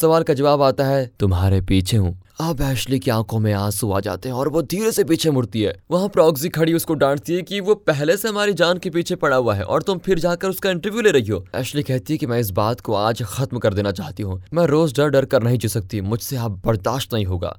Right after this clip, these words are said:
"अरे पागल मत बनो तुम, तुम्हारे साथ मेरी जान भी चली जाएगी।" इस तरह डांट कर प्रॉक्सी चली जाती है। अब एशली बहुत परेशान बैठी होती है। वो अपने पापा को कॉल करती है, लेकिन कॉल कनेक्ट नहीं होता। एशली गुस्से में फोन को नीचे फेंक देती है।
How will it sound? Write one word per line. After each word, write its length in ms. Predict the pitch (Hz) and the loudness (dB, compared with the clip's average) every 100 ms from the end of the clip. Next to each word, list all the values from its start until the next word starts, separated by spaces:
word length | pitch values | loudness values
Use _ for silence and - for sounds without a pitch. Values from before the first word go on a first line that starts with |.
| - | -6
"अरे 220 | 117 165 | 0 0
पागल 500 | 202 - 113 131 160 | -2 -6 -4 -2 0
मत 180 | 143 165 139 | 0 -2 0
बनो 160 | 160 | 0
तुम, 180 | 175 139 | -2 -4
तुम्हारे 320 | 107 110 139 | -4 -4 -4
साथ 220 | 160 151 156 | -2 -2 -2
मेरी 140 | 147 | -4
जान 240 | 135 131 160 | 0 0 0
भी 80 | 143 | -2
चली 180 | 131 | 0
जाएगी।" 360 | 110 101 95 92 - | 2 0 -2 -6 -4
इस 200 | 196 196 | -2 0
तरह 100 | 196 | 0
डांट 260 | 139 139 117 | 0 -2 -2
कर 120 | 160 | 0
प्रॉक्सी 360 | 127 120 117 | 2 2 0
चली 180 | 113 113 | -2 0
जाती 300 | 104 92 98 | 0 0 -4
है। 180 | 90 92 - | -8 -10 -12
अब 120 | - | -8
एशली 340 | 156 151 - 151 | -6 -6 -6 -6
बहुत 300 | 110 123 156 - | -6 -6 -6 -4
परेशान 400 | 117 110 117 110 | -4 -4 -4 -4
बैठी 240 | 101 110 | -4 -6
होती 240 | 90 90 | -10 -10
है। 120 | 78 - _ | -14 -16 _
वो 60 | 139 | 0
अपने 140 | 147 | 0
पापा 260 | 156 143 160 | 2 2 0
को 100 | 147 | 0
कॉल 200 | 143 139 | 2 2
करती 280 | 135 120 147 | 2 -2 -2
है, 40 | |
लेकिन 260 | 135 135 127 | -2 -4 -4
कॉल 260 | 123 120 | 0 0
कनेक्ट 340 | 123 113 107 101 | 0 -4 -4 -4
नहीं 120 | 104 | -4
होता। 360 | 95 90 90 - | -4 -4 -8 -2
एशली 300 | 127 131 - | 0 0 -2
गुस्से 340 | 139 113 135 139 | -2 -2 -2 -2
में 100 | 135 | -2
फोन 220 | 131 120 | -2 -2
को 100 | 120 | -2
नीचे 180 | 110 117 | -2 -2
फेंक 280 | - 110 90 | -2 -2 -2
देती 240 | 87 85 | -6 -8
है। 120 | 76 | -12